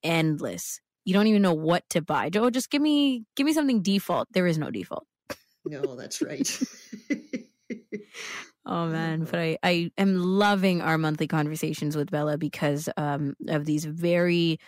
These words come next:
Speaker 1: authentic and caring conversations that we've been having about our skin, about our makeup, and, uh, about our love for our own, you know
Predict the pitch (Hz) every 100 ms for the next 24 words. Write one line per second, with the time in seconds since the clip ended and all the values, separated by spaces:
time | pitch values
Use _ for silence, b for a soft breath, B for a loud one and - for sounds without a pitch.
0 | B B _ - 156 - 190 190 190 -
1 | 170 160 151 - - 160 147 147 156 -
2 | - 170 165 165 156 151 151 - 220 -
3 | 143 156 - 131 143 135 123 135 - 165
4 | 139 143 - 98 - - 196 190 165 -
5 | 143 160 175 185 170 165 165 165 B B
6 | B 160 156 160 165 175 165 180 190 196
7 | 175 180 190 185 185 180 - 175 180 180
8 | 185 180 - _ _ _ _ - 190 160
9 | 147